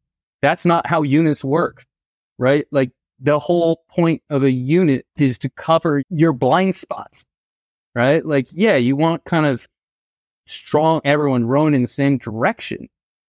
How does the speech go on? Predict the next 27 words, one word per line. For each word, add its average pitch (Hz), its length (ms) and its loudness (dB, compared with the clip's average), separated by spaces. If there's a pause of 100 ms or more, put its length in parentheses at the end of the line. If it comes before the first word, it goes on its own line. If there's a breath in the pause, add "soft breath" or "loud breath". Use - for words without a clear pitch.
(320)
But, 139 160 2
like, 143 180 2
if 135 140 2
you're 196 240 0
just 165 400 0
getting 160 260 2
people 131 520 -2
who 127 400 0
kind 151 180 0
of 113 80 -4
think - 380 -4
like 113 240 -2
you, 110 160 -8
talk 180 320 0
like 117 240 -4
you, 110 120 -6
look 160 280 -2
like 123 200 0
you, 117 140 0
any 175 320 2
of 135 80 2
those 127 260 0
things, 175 520 -2 (640)
you're 143 240 2
not 156 320 2
actually 139 380 0
building 127 440 2